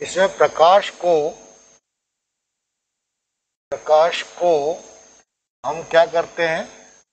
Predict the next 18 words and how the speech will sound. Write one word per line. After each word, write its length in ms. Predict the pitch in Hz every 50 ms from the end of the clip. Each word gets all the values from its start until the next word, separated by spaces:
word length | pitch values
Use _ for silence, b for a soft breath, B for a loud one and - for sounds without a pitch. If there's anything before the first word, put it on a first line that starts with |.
| _ _ _ _ _ _ _ _ _ _ _ _ _ _ _ _ _ _ _ _ _ -
तरंग 320 | 156 156 156 170 175 180 175 - 180
के 140 | 185 185
रूप 340 | 170 156 151 143 - - 151 156
में 240 | 175 208 208 -
मानते 460 | 139 127 123 123 120 110 - - 127 123
हैं, 200 | 123 123 123 - - - - - - - _ _ _ _
ठीक 160 | 135 143 143 147
है। 180 | 190 208 - - - - - - -
और 140 | 139 147 151 - - -
तरंग 260 | 143 139 156 180 190 185
के 160 | - 196 196
रूप 240 | 185 185 180 165 - -
में 80 | 180 185
मानने 460 | 170 156 147 147 147 160 165 185 196
के 200 | 190 - 185 175 156 117
बाद 360 | - 160 170 156 151 170 208 - - - - - _ _ _ _ _ _ _
हम 160 | 156 175 185 180
यहाँ 240 | 175 170 170 175